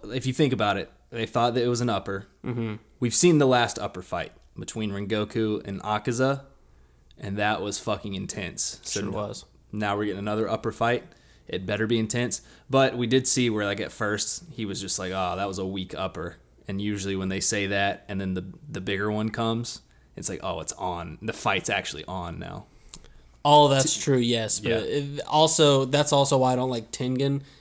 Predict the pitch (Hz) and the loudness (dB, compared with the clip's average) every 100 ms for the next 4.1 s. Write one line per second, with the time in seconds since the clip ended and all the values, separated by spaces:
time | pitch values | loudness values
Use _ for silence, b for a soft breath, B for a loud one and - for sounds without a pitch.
0 | - 120 - - 131 127 127 120 - 127 | -6 -2 -2 0 0 2 0 0 2 2
1 | 117 117 117 127 123 117 127 120 107 113 | 0 -2 -2 -2 -4 -4 -4 -4 -4 -8
2 | - B B B B - 180 147 113 - | -12 B B B B 2 6 6 6 2
3 | - - - 139 143 147 131 104 - - | -6 -16 -4 2 6 6 4 0 -6 -10
4 | - | -14